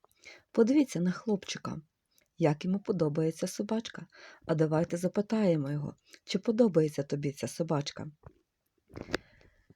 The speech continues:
Do you like this dog?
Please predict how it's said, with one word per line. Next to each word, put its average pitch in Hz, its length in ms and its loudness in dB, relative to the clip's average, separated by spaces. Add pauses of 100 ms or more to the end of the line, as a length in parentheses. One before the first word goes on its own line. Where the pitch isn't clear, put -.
(720)
Do 185 300 8
you 214 220 10
like 240 600 6 (220)
this 226 340 6
dog? 254 440 10